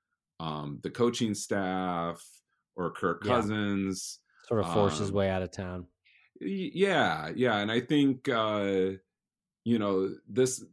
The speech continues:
Speaker 1: in this situation, you know, he's kind of the more of the veteran player. Maybe he'll have more of the leadership role or maybe have a bigger voice there.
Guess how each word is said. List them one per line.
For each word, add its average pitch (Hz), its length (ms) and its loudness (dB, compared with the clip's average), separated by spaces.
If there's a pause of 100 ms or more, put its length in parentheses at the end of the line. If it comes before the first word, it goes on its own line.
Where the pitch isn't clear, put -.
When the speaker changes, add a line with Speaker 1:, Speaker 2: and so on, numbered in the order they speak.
(120)
Speaker 1:
in 127 140 2
this 147 200 0
situation, 110 960 0
you 98 100 2
know, 87 140 -2
he's 113 280 0
kind 104 260 0
of 92 100 -2
the 101 80 0
more 98 280 2
of 92 80 2
the 95 60 0
veteran 95 460 2
player. 98 380 0
Maybe 92 320 0
he'll 90 200 0
have 85 160 0
more 90 280 -2
of 76 100 -6
the 80 100 -6
leadership 104 760 -2
role 110 240 0
or 98 220 2
maybe 90 300 2
have 87 200 0
a 92 60 0
bigger 87 320 0
voice 90 440 -2
there. 117 460 -4